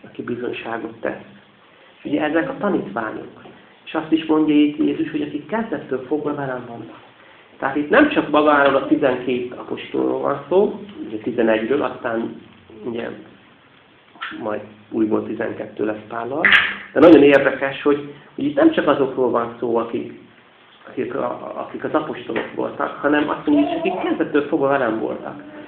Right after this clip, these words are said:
És Péter, amikor az apostolok ele-, cselekedetei elején mondja, hogy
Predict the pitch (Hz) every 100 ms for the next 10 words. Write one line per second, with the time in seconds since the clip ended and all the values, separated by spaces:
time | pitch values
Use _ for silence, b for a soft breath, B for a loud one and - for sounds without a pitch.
0 | - - - - 320 - 147 139 143 147
1 | 143 214 156 143 - 139 135 165 151 -
2 | 359 330 151 131 131 131 160 160 123 123
3 | 143 131 123 127 123 123